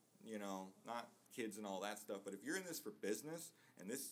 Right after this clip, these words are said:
this is your own personal broadcast and your own personal advertisement about what you're providing because you're trying to earn an income, then it's not about what you can do. Nobody cares. I don't care what industry you're in,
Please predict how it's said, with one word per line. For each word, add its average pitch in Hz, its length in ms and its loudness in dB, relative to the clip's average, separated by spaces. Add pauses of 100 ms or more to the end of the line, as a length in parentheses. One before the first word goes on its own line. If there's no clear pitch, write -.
(120)
this 147 180 4
is 120 120 -4
your 139 220 6
own 135 260 0
personal 131 360 0
broadcast 123 640 2
and 101 80 -6
your 131 120 2
own 127 220 0
personal 131 360 -4
advertisement 117 680 -2
about 90 240 -2 (160)
what 113 240 0
you're 110 160 -2 (100)
providing 113 540 0 (100)
because 98 320 -2
you're 107 80 -2
trying 110 240 -2
to - 60 -2 (100)
earn 101 120 -2
an 90 100 -6 (100)
income, 151 320 -2 (480)
then 107 220 2 (220)
it's 127 220 0
not 156 220 6
about 123 360 4
what 101 120 -4
you 101 100 -4
can 90 200 -10
do. 107 160 2 (520)
Nobody 139 200 -4
cares. - 480 -2 (340)
I - 80 -4
don't 143 180 -2
care 139 140 2
what 117 260 2
industry 127 400 0
you're 110 120 4
in, 151 160 0